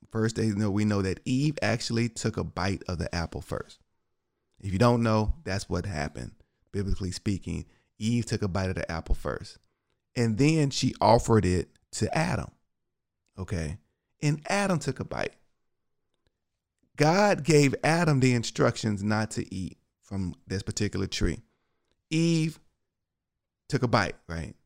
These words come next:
She did wrong, but he didn't give Eve the instructions. He gave Adam the instructions. Adam still took a bite because Eve asked. Why is that?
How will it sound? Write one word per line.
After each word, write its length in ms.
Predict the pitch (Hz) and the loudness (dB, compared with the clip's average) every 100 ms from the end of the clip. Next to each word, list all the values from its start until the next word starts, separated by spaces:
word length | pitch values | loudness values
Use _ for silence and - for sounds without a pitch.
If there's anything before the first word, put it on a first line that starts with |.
| _ _ | _ _
She 160 | - 107 | -6 -4
did 320 | 101 120 127 | 2 4 4
wrong, 400 | 113 104 67 - - - | 2 0 -4 -8 -18 -8
but 100 | 101 | -2
he 120 | 123 | 0
didn't 200 | 139 123 | 0 2
give 200 | 160 - | 0 2
Eve 220 | 170 165 | 0 2
the 80 | 139 | 2
instructions. 300 | 113 113 107 | 2 0 0
He 120 | 107 | 0
gave 80 | 113 | 2
Adam 280 | 120 120 104 | 4 4 2
the 60 | |
instructions. 540 | 90 - 80 - - - _ _ _ _ _ _ _ _ _ _ _ _ | -2 -2 -4 -4 -14 -20 _ _ _ _ _ _ _ _ _ _ _ _
Adam 440 | - 147 202 190 156 | 4 6 6 2 0
still 480 | - - 233 233 220 | -6 -6 2 4 6
took 180 | 208 | 4
a 60 | 196 | 4
bite 360 | 156 208 147 - _ _ - | 4 6 4 0 _ _ -10
because 320 | 160 165 147 | 2 4 4
Eve 260 | 151 143 127 | 2 2 4
asked. 480 | 123 95 - - _ _ _ _ _ _ _ _ | 4 2 -2 -12 _ _ _ _ _ _ _ _
Why 340 | - 107 117 113 | -6 2 4 4
is 100 | 107 | 4
that? 260 | 98 - | 0 -4